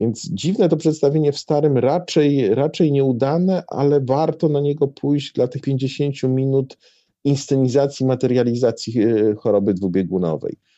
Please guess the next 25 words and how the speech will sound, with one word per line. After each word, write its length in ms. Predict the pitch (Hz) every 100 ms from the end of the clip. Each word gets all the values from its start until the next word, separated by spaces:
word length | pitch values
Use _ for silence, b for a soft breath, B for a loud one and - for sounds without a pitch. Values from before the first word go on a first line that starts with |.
| _ _ -
E, 40 | 87 90 90 90 92
dziwnej 720 | 107 135 131 123 120 104 92
kłótni 840 | - 120 131 - 117 113 110 104 110
rozdzielonego 760 | 110 107 107 101 107 104 104
na 380 | 104 98 95 98
dwie 300 | 92 95 101
postaci 520 | 95 92 - 90 -
bohatera, 800 | - 82 92 87 - 101 120 123 131 b _ _
próby 240 | 104 98
zapanowania 680 | 101 95 110 101 98 98 95
nad 180 | 92 98
rzeczywistością, 880 | 90 - 95 - - 101 - 117
potem 260 | 113 110 107
przyjęcia 520 | - 98 101 101 113
do, 520 | 95 98 95 95 95 90 92
do 240 | 98 95 92
głowy 380 | 98 98 92
wiadomości: 680 | 95 95 92 87 87 - -
"Jestem 260 | 98 92 95
chory 280 | - 92
i 80 | 101
nigdy 280 | 98 95 101
nie 120 | 95
będę 320 | 87 87 87
zdrowy". 380 | 87 80 76 64